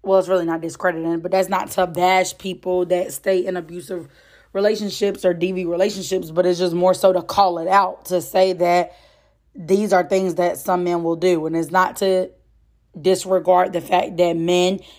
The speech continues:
can also be abused. It's less likely, but it does happen.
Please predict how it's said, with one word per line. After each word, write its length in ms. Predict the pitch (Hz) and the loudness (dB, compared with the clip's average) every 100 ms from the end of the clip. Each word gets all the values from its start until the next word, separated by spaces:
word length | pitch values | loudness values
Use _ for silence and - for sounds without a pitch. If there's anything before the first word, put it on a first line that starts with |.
| - | -6
can 140 | 220 | 2
also 300 | 233 240 196 | 2 2 -2
be 140 | 170 | 0
abused. 640 | 175 156 165 151 151 139 - _ - | 0 0 -4 -4 -8 -14 -20 _ 2
It's 260 | 196 185 | 4 4
less 560 | 185 175 185 214 208 - _ - | 4 4 6 4 0 -16 _ -6
likely, 840 | 175 170 185 - 220 240 269 - _ _ _ _ _ _ _ _ _ - - | 2 2 2 -2 -4 -2 -6 -12 _ _ _ _ _ _ _ _ _ -16 -8
but 440 | 185 208 202 196 | 4 6 6 2
it 180 | 208 196 | -2 2
does 280 | 180 175 - | 4 4 4
happen. 520 | 233 208 165 160 139 | 2 2 0 -4 -14